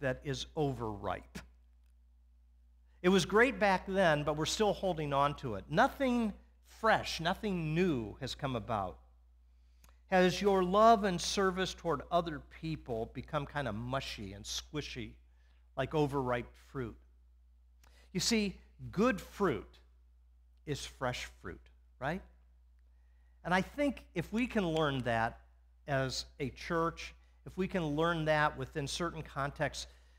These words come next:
good fruit is fresh fruit, then we always need to keep working to keep love and joy and peace and patience and kindness and goodness and gentleness and faithfulness and self-control always growing in our life so it's always fresh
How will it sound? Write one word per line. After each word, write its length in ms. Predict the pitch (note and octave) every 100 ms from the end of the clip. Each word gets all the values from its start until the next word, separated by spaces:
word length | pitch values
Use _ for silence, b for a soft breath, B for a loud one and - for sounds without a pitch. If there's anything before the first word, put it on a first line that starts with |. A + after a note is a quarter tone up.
| b b b b b -
good 280 | C3 B3 A3
fruit 300 | - F#3 D3+
is 120 | B2
fresh 420 | - - E3 D#3
fruit, 380 | - - A2+ G2 - - - - _ - -
then 120 | F#3+
we 100 | G#3+
always 380 | G3 A3+ C4+ G#3
need 140 | A#3
to 60 | F#3+
keep 240 | - G3+
working 500 | F3 F3+ F3 D3 A#2+ A2+
to 60 | -
keep 480 | B2+ - F#3 C#3 - _ _ -
love 380 | C3 D3 C3+
and 140 | A2+ A2
joy 320 | C#3 C#3 B2+
and 120 | A2
peace 300 | - C#3+ C3
and 140 | B2 G#2+
patience 440 | C3+ C3 - A#2
and 120 | A2
kindness 420 | - C3 C3+ A#2+
and 180 | A#2+ A2+
goodness 420 | B2+ C#3 C3+ A#2
and 120 | A2+ G#2+
gentleness 540 | B2 C#3 C3+ A#2+ -
and 100 | A2
faithfulness 560 | C3+ C#3+ - A#2 A#2 -
and 100 | A2+
self-control 800 | D#3+ D3+ C#3+ B2 D3+ C#3+ B2+ b b b b
always 560 | - F#3 G#3+ A#3+ A#3+ F3+
growing 560 | - D3+ E3 E3+ D#3 C3
in 140 | A2
our 160 | G#2+ G#2+
life 300 | A2 A2 A2
so 240 | - C#3
it's 140 | B2+ -
always 360 | C#3 C#3+ D#3
fresh 800 | - - - C3 G2 - - -